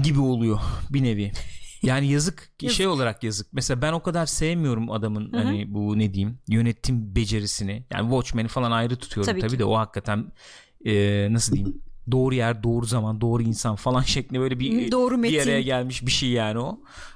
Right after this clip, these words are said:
Speaker 1: E, ama in-, bu, bunun bir, bir ekonomik karşılığı varsa oraya gidilecek işte.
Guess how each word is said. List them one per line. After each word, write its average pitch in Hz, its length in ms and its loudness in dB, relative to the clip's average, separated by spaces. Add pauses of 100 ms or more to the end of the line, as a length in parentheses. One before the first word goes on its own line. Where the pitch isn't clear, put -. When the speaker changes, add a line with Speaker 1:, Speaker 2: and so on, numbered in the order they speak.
(100)
Speaker 1:
E, 135 60 2 (720)
ama 190 440 -2 (240)
in-, 185 220 -6 (180)
bu, 180 340 0
bunun 196 300 4
bir, 131 200 -2
bir 139 220 -2
ekonomik 131 420 0
karşılığı 127 440 0
varsa 139 300 2
oraya 120 240 0
gidilecek 90 380 -6
işte. - 260 -6